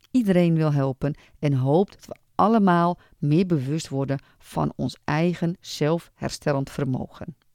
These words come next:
Zo, en toen, eh, zaten we in het, eh,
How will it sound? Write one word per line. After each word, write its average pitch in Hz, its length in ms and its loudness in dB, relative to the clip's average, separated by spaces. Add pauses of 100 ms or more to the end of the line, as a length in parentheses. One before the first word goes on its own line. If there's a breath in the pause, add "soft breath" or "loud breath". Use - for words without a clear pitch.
(440)
Zo, 147 520 -6
en 214 160 -8
toen, 180 320 -8
eh, 143 80 -12 (320)
zaten 170 500 -8
we 143 100 -8
in 127 120 -14
het, 127 220 -14
eh, 131 80 -8